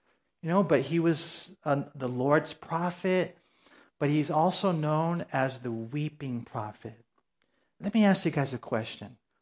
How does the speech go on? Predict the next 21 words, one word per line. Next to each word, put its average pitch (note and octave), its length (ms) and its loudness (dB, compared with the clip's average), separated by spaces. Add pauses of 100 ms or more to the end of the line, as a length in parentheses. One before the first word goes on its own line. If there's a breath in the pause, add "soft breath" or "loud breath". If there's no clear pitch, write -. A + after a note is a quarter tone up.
(100)
When F3 320 2
was A#3 160 2
the E3+ 80 2
last D#3 420 2
time D#3 400 -2
you A#2+ 400 -10
wept - 580 -6 (800)
over B2 260 2
sin? A2+ 480 -4 (1500)
You D3+ 60 -4
know, D#3+ 80 2
I E3+ 200 8
think F3+ 460 0
that C3+ 200 2
when D#3 360 0
you're C#3 500 0
filled F#3 380 4
with D#3+ 80 -4
the D3 100 -2
Holy C#3 300 0
Spirit, D3 640 -4